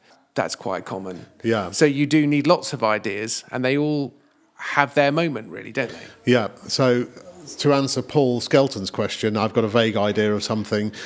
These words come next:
Speaker 2: uh, no shortage of material, what next? Um, and, and he says, "Do you just start writing, sketch out an episode?" Well, I, what I would say is what next is just keep pushing that idea, keep testing it. What's,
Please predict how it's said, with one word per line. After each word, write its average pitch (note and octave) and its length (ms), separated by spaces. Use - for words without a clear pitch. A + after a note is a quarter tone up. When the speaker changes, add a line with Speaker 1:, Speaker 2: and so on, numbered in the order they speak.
Speaker 2:
uh, G#2 440
no B2 180
shortage A2 420
of F2+ 80
material, G#2+ 540
what A2 340
next? - 580
Um, G2+ 600
and, A2+ 300
and A2+ 520
he A2 220
says, G2+ 340
"Do - 140
you A2 40
just A2 200
start G#2+ 260
writing, A2 480
sketch - 320
out G#2+ 180
an G#2+ 60
episode?" G#2 500
Well, A#2 160
I, A#2+ 80
what C3 240
I A#2+ 40
would A#2+ 120
say A#2+ 160
is A2 220
what A#2 240
next - 380
is G#2+ 300
just - 220
keep C3+ 300
pushing A#2+ 360
that G2+ 160
idea, G#2+ 440
keep C3+ 320
testing G#2+ 480
it. E2+ 300
What's, A#2+ 440